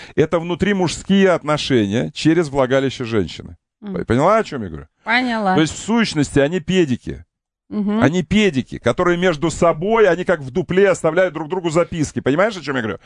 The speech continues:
Speaker 2: Да.
Speaker 1: Дубровский с Машенькой сношались через дупло. Мужчины в массе, в массе мужчины сношаются тоже через дупло. Они д-,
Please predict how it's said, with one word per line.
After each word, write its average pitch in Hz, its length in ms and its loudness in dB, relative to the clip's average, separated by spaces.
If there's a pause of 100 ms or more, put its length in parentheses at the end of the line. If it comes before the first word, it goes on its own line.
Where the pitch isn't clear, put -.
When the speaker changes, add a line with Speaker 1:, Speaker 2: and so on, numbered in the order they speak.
(100)
Speaker 2:
Да. 208 160 -6 (240)
Speaker 1:
Дубровский 185 720 2
с 135 120 -4
Машенькой 175 580 0
сношались 190 500 0
через 175 300 -4
дупло. 143 440 0 (420)
Мужчины 190 760 2
в 113 140 -2
массе, 170 800 0 (140)
в 98 160 -6
массе 160 420 0
мужчины 117 600 -4 (260)
сношаются 190 760 0
тоже 202 320 2
через 185 300 0
дупло. 156 440 0 (760)
Они 185 260 0
д-, 131 160 -6